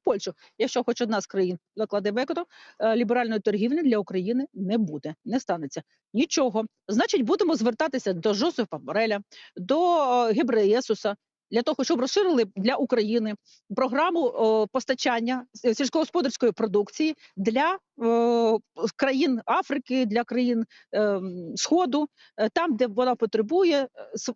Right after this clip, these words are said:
своїх, та, споживачів. Власне, через ці канали, можливо, якщо зараз наш і уряд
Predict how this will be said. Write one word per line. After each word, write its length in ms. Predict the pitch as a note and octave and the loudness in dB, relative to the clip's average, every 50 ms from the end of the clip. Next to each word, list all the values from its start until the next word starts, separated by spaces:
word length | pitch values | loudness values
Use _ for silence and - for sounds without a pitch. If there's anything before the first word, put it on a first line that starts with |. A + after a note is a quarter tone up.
| _ _ _ _ - _ | _ _ _ _ -20 _
своїх, 520 | - - - D4 E4 D4+ D#4+ F4+ - - B3 - | -12 -4 0 0 2 2 2 0 -2 -4 -6 -2
та, 160 | C4 C4+ B3+ | -2 -2 -2
споживачів. 640 | - - E4 - - D#4+ A#3+ C4 B3+ - C#4 C4+ A#3 _ _ - - - | 0 0 0 0 2 2 0 0 0 0 -2 -2 -2 _ _ -20 -16 -6
Власне, 400 | G#3 A#3 C#4 D4 F4+ - D4 B3 | -2 0 2 2 2 0 0 -2
через 340 | - - E4 D#4 B3+ C4+ - | 0 0 0 0 0 0 -2
ці 180 | _ - - C4 | _ -2 -2 0
канали, 420 | - B3+ A#3+ A#3+ B3+ C#4+ E4+ D4 | 0 0 0 0 0 0 0 2
можливо, 680 | B3 C4+ F4 F4 A#3 - B3 A#3+ A#3 A3 F#3+ G#3+ B3 C4 _ _ _ - | 4 4 4 4 2 2 2 2 2 2 2 0 -2 -2 _ _ _ -4
якщо 260 | - A3+ - - C#4+ | -4 -4 -2 0 0
зараз 300 | B3 B3 C4 B3 B3 - | 0 0 0 -2 -2 -2
наш 220 | A#3 A#3 G#3+ - - - | -2 -2 -2 -2 0 0
і 60 | A#3+ | 2
уряд 380 | G#3 G3 G3 A3 A#3+ - - | 2 4 2 2 0 -2 -8